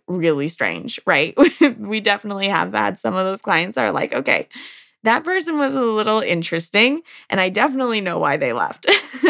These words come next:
And I'm not mad about it either, right? Now, if you've had any of those thoughts, all of those things are one hundred percent true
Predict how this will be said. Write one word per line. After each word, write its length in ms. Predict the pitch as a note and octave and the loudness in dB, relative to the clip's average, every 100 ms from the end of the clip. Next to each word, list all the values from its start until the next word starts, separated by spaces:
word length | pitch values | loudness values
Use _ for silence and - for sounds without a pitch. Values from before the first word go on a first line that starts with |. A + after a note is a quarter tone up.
| C#4 - G#4+ E4+ | 0 -6 -10 -4
And 80 | G#3 | 0
I'm 160 | F#3+ F#3+ | 0 2
not 240 | F#3+ E3 | 0 0
mad 220 | F3+ E3 | 2 2
about 260 | E3+ - G#2+ | 2 0 -2
it 140 | A2 - | -2 -4
either, 420 | G#3 F3+ E2 A2+ | -4 -2 0 0
right? 360 | G#3 E3 G3 - _ _ | 2 2 2 -6 _ _
Now, 120 | A3 | 0
if 120 | G#3+ C#4+ | 2 2
you've 100 | D4+ | 0
had 260 | F4+ - - | 0 0 -2
any 360 | F3+ F3+ F#3+ F#3 | -2 0 -2 -2
of 180 | E3+ F3 | -4 -2
those 240 | D3+ D#3+ | -2 0
thoughts, 600 | - B2 C3+ - - - _ _ _ _ - | 0 2 0 -4 -10 -10 _ _ _ _ -2
all 240 | F#3+ G#3+ | 2 2
of 160 | C4 C#4 | 2 0
those 220 | B3+ B3 | 0 0
things 500 | - F3+ F3+ G3+ - - _ _ | 0 0 0 -4 -6 -10 _ _
are 140 | F#3 F#3+ | 0 2
one 300 | F#3 F3+ F#3 | 0 -2 0
hundred 400 | F#3 F#3 F3+ F3+ | 2 2 0 0
percent 440 | F#3 F3 E3 D#3 | 0 2 2 0
true 420 | - D3+ D3 F3 | 0 0 0 -2